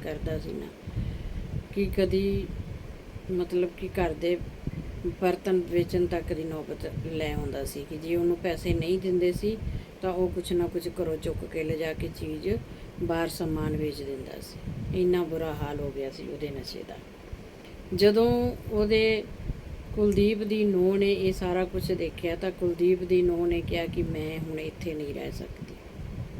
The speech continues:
ਕਿ ਮੇਰਾ ਆਦਮੀ ਨਸ਼ਾ ਇੰਨਾ ਜ਼ਿਆਦਾ ਕਰਦਾ ਹੈ, ਮੇਰੇ ਨਾਲ ਕੋਈ ਗੱਲਬਾਤ ਹੀ ਨਹੀਂ ਕਰਦਾ, ਨਸ਼ੇ ਦੇ ਨਾਲ ਹੀ ਮੂੰਹ 'ਤੇ ਮੂੰਹ ਪਿਆ ਰਹਿੰਦਾ ਹੈ,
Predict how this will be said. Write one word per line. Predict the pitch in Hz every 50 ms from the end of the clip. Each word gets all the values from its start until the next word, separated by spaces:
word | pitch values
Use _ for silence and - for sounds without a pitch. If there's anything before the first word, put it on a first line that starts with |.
| - - - - - - - - - - -
ਕਿ | 190
ਮੇਰਾ | 185 185 180 185 190 196 196 - 175
ਆਦਮੀ | 175 175 175 175 175 185 185 190 190 185
ਨਸ਼ਾ | 175 170 165 - 190 185 185
ਇੰਨਾ | 180 175 170 170 175 180
ਜ਼ਿਆਦਾ | 170 180 175 165 165 170 170
ਕਰਦਾ | 160 - 165 151 151 147 - 165
ਹੈ, | 160 156 165 165
ਮੇਰੇ | 165 160 160 165 160 170
ਨਾਲ | 160 165 160 160 160 165 -
ਕੋਈ | - 170 170 165 165 165 - - - - - - - - 156 156
ਗੱਲਬਾਤ | 170 170 170 175 175 175 180 175 175 175 175
ਹੀ | 175 175 175 170
ਨਹੀਂ | 175 175 170
ਕਰਦਾ, | - 175 160 151 156 - 170 165
ਨਸ਼ੇ | 165 160 170 170 - 180 170
ਦੇ | 170 175
ਨਾਲ | 170 165 160 160 165 170
ਹੀ | 170 165 175
ਮੂੰਹ | 170 165 170 165 165
'ਤੇ | - 180 170
ਮੂੰਹ | 165 170 170 165 -
ਪਿਆ | 175 175 170 165
ਰਹਿੰਦਾ | 160 160 156 147 143 156
ਹੈ, | 160 170